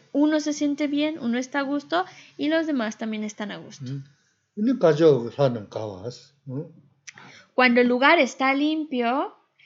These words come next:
Speaker 1: además, las deidades blancas, las deidades buenas,
Speaker 2: Mm.
Speaker 1: les gusta. Y entonces por eso, pues, vienen.
Speaker 2: Mm.
Speaker 1: Porque también a ellas les gusta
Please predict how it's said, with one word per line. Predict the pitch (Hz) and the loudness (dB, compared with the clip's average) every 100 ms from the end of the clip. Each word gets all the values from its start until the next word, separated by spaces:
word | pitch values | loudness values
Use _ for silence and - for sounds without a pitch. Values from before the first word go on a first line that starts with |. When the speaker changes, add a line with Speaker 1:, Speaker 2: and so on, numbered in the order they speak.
| _ _ _ _ _ _ _ _ | _ _ _ _ _ _ _ _
Speaker 1:
además, | - 247 247 277 285 240 - - _ | -2 0 2 4 4 2 -4 -20 _
las | - 226 220 214 | -6 -2 -2 -2
deidades | 220 208 254 285 277 285 285 269 | -2 0 2 2 0 0 -2 -4
blancas, | 233 277 302 302 294 240 285 381 - - - _ _ | -2 2 2 0 -4 -4 -6 -8 -14 -16 -20 _ _
las | - 208 | -14 -8
deidades | 214 220 277 294 | -4 0 2 2
buenas, | 240 330 311 269 285 427 - - - _ _ _ _ _ _ _ _ _ _ _ _ - - | 2 2 2 2 -2 -4 -8 -12 -14 _ _ _ _ _ _ _ _ _ _ _ _ -20 -4
Speaker 2:
Mm. | 254 | 2
Speaker 1:
les | 240 226 | 2 2
gusta. | 247 - 220 226 - _ _ _ - | -2 0 -2 -2 -4 _ _ _ -8
Y | 262 | -6
entonces | 220 214 | -4 -6
por | 214 226 | -4 -6
eso, | 214 262 - - | -4 -6 -6 -8
pues, | 277 - - _ _ _ - - | -10 -10 -20 _ _ _ -18 -6
vienen. | 240 226 185 233 _ _ - | -2 -2 -6 -14 _ _ -10
Speaker 2:
Mm. | 131 156 | -10 -2
Speaker 1:
Porque | 247 247 247 | 0 0 2
también | 233 240 277 | 2 2 2
a | |
ellas | 349 339 | 2 2
les | 220 220 | 0 -2
gusta | 220 - - | -6 -8 -18